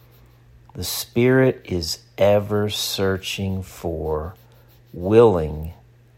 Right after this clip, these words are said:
and working to sow the Word of God into the deepest recesses of our heart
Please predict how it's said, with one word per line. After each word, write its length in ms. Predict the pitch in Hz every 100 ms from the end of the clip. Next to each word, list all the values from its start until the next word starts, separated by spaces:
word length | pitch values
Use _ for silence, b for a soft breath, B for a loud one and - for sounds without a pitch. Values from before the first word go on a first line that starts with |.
| -
and 300 | 90 82 82
working 800 | 92 107 104 - 82 73 73 - b b b _
to 160 | -
sow 640 | 87 - - - 110 110 120
the 100 | 123
Word 380 | 101 104 104 104
of 180 | 92
God 580 | - 90 80 80 80 80 - b b b b b -
into 260 | 104 101
the 160 | 90 92
deepest 800 | 80 - 107 113 - 117 - - -
recesses 1160 | 87 98 104 - 92 80 78 80 78 78 - - -
of 160 | 87
our 160 | 85 80
heart 560 | - - 98 98 -